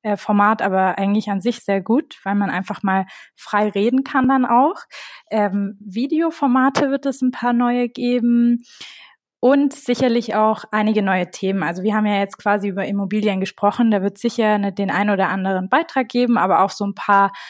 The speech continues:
neue Lifestyle-Themen, die sich einfach um dieses Thema Geld drehen. Also Geld, Money Mindset, Lifestyle, Gedanke und die Motivation, die man einfach mitbringen sollte.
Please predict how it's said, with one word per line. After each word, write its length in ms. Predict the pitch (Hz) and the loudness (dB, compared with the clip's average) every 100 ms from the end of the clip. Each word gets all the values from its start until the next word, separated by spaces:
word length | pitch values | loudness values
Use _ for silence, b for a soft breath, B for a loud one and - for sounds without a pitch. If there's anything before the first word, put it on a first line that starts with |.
| - | -8
neue 320 | 208 202 208 202 | -2 2 4 4
Lifestyle-Themen, 1300 | 170 180 180 - - 175 165 165 - 170 175 180 | 4 2 0 -6 -2 0 2 0 -6 -2 -2 -2
die 120 | 175 | -2
sich 200 | 165 165 | -4 -2
einfach 260 | 180 190 190 | 0 0 0
um 120 | 185 | 0
dieses 540 | 170 175 180 175 - - | 0 0 0 -2 -4 -6
Thema 320 | - 185 175 | -2 2 2
Geld 340 | 170 156 175 170 - | 2 2 2 0 -12
drehen. 460 | - 151 165 165 | -8 -2 -2 -2
Also 300 | 156 160 165 160 B _ - - 170 - | -6 -8 -8 -10 B _ -18 -14 -14 -8
Geld, 400 | 156 180 185 - | -6 -4 -6 -10
Money 320 | 180 180 190 185 | -8 -4 -2 -2
Mindset, 680 | 175 180 185 - 185 180 180 - | -4 -6 -8 -10 -6 -6 -6 -6
Lifestyle, 840 | 170 185 185 - - 180 180 180 | -4 -4 -6 -10 -4 -2 -2 -4
Gedanke 720 | 180 175 180 190 - 190 180 B B B B - | -4 -4 -2 -4 -4 -4 -4 B B B B -6
und 240 | 196 196 | -6 -2
die 80 | 190 | -2
Motivation, 760 | 190 190 185 - - 240 254 | -2 0 -2 -2 2 4 6
die 120 | 226 226 | 4 4
man 340 | 220 220 214 | 2 2 0
einfach 400 | - 208 214 - | -2 -4 -6 -4
mitbringen 800 | 214 208 _ 208 214 214 214 214 - | -4 -4 _ -2 0 2 0 -4 -6
sollte. 720 | 202 202 202 - 196 196 | -2 0 -2 -2 0 -2